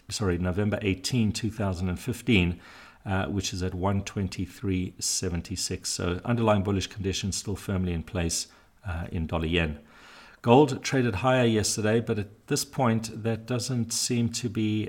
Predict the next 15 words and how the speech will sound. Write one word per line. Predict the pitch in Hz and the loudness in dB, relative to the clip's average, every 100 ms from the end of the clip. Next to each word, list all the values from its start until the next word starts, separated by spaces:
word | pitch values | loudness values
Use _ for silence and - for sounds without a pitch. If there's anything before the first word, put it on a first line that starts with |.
| - | -4
a | 104 101 101 101 98 - | -2 2 2 2 0 -2
strong | - - 123 117 117 | -4 -4 0 2 2
enough | 107 - | 0 -2
reversal | 104 98 107 - 98 | -2 0 0 -2 -6
to | 107 | -6
suggest | 95 107 92 107 101 - | -8 -6 -2 0 0 -2
a, | 104 98 - | -2 -2 -4
a | |
possible | - 107 - 101 | -8 -6 -4 -4
base. | 87 110 101 90 - | -2 0 2 2 -2
And | 104 98 95 - - - | 0 0 -2 -8 -20 -14
from | - 98 | -6 -2
a | |
short-term | - 131 127 127 | 0 0 0 -2
perspec-, | 104 101 110 - | -2 -4 -4 -6